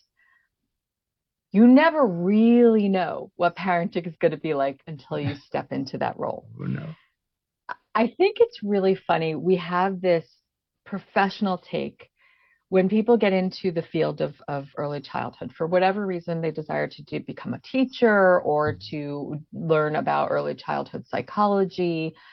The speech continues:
Speaker 1: human development, you know, even becoming a doctor or pediatrician. What I find so surprising,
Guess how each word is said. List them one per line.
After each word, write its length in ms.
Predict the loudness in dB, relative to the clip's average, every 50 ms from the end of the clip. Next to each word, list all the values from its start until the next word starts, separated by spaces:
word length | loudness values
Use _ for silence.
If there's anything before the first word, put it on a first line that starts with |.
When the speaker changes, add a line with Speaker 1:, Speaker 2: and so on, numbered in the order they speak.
| -20 _ _
Speaker 1:
human 300 | _ -2 -2 -2 -4 -4
development, 840 | -6 -4 0 2 4 4 4 2 2 2 2 2 2 2 0 -2 -4
you 80 | -4 -4
know, 180 | -4 -4 -2 2
even 240 | 2 2 4 4 2
becoming 340 | 2 0 -2 -4 -6 -6 -6
a 60 | -8
doctor 440 | -8 -8 -8 -8 -8 -10 -4 -2 -2 0
or 140 | 0 -2 -4
pediatrician. 800 | -4 -4 0 0 0 0 0 -2 -4 -6 -6 -6 -10 -10 -12 -12 -18 _ -20 -20 -20 -20 -20 -20 -20 -20 _ _
What 200 | 4 6 6 6
I 120 | 6 4
find 400 | 2 0 0 0 2 0 -2 -4
so 200 | -4 -4 -4 -4
surprising, 840 | -4 -4 -6 -8 -8 -6 -4 -4 -2 -2 -4 -6 -8 -8 -8 -8 -10